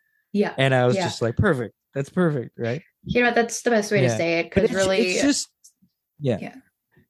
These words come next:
Speaker 2: It's
Speaker 1: Oh, sorry,
Speaker 2: just
Speaker 1: go
Speaker 2: the,
Speaker 1: ahead.
Speaker 2: no, it's, uh, it's just interesting. Like, y-, I guess you came to it a little later in life then, but just having to
Speaker 1: Mm-hmm.
Speaker 2: navigate nowadays how much access a twelve-year-old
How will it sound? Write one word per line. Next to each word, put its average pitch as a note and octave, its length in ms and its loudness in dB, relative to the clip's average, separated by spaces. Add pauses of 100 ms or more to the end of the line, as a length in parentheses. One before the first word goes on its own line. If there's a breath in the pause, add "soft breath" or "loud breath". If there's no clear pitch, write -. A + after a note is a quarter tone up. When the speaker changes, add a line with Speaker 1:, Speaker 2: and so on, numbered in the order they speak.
Speaker 2:
It's F3 180 2
Speaker 1:
Oh, G#3 80 0
sorry, - 220 0
Speaker 2:
just - 40 -2
Speaker 1:
go F3+ 140 -4
Speaker 2:
the, F#3 80 4
Speaker 1:
ahead. - 160 -4
Speaker 2:
no, G3 300 0
it's, E3+ 360 -4
uh, E3 540 0 (1040)
it's D#3 160 -2
just F#3 140 0
interesting. E3 640 0
Like, B2 240 -2
y-, D#3+ 160 -6
I E3 120 2
guess E3 260 0
you E3+ 140 -2
came F3 300 0
to C#3+ 180 -2
it C3 80 0
a C3 40 -2
little C3 240 -2
later C3+ 380 -2
in A2 80 -4
life C3+ 400 -4
then, G#2+ 220 -4
but G#2+ 180 -4
just D3 240 -4
having G3 280 2
to E3 80 0
Speaker 1:
Mm-hmm. B2 60 4
Speaker 2:
navigate B2+ 600 2
nowadays A2 920 -2
how C3 320 2
much B2 280 0
access A#2 800 -2
a A#2 140 0
twelve-year-old A#2 840 0